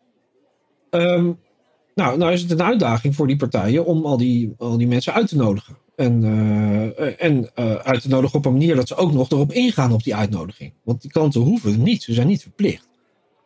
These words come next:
Dus wat je ziet is dat er steeds meer projecten komen vanuit zorgplicht om, eh, zeg maar, uitnodigingen aan klanten te, te maken. Eh,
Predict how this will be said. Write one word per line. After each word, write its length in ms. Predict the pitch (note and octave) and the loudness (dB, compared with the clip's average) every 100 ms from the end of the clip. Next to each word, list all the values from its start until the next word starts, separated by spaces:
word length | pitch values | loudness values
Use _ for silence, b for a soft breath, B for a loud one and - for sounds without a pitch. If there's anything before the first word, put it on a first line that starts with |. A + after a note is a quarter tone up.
| _ _ _ _ | _ _ _ _
Dus 200 | G3+ G3 | -2 2
wat 180 | F3+ - | 0 0
je 80 | |
ziet 220 | B2 C#3+ F3+ | 0 0 0
is 100 | D3+ | -2
dat 180 | C#3 | -2
er 60 | - | -2
steeds 240 | C#3+ D3 | -2 0
meer 100 | D3+ | 0
projecten 420 | C#3+ G#2+ A2 C#3+ C#3+ | 0 2 0 -2 -2
komen 440 | C#3 E3 F#3 G3 | 0 2 0 0
vanuit 260 | A2+ F#2+ - | -2 -4 -2
zorgplicht 580 | D3+ F3 F3 D#3+ - | -2 0 -2 -2 -4
om, 320 | - B2+ B2 A2+ | -4 -2 -2 -2
eh, 340 | A#2 G#2+ G2+ F#2 | -2 0 -2 -6
zeg 200 | F#2+ A2+ | -4 -4
maar, 120 | A2+ G#2 | -2 -2
uitnodigingen 840 | C#3 C#3+ B2 A#2+ A#2 A#2 A2+ A2+ | 0 0 0 0 0 2 2 0
aan 140 | A2+ | 0
klanten 380 | C3+ A#2+ A2 G#2+ | 2 0 0 -2
te, 480 | G#2+ G#2 G#2 F#2+ G#2 | -2 -2 -4 -6 -6
te 120 | B2+ | -2
maken. 580 | A#2 G#2+ A2+ A2 G#2+ - | 2 2 2 0 -2 -2
Eh, 160 | A#2 | -2